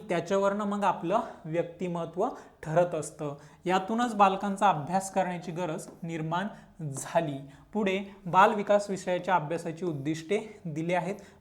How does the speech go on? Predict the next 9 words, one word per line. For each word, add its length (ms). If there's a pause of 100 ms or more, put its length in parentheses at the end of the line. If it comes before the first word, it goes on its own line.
बघा, 140
या 100
ठिकाणी 300
आपल्याला 400 (280)
पहिलं 280
उद्दिष्ट 440
दिलंय 380 (340)
कशाचं, 480 (440)
तर 240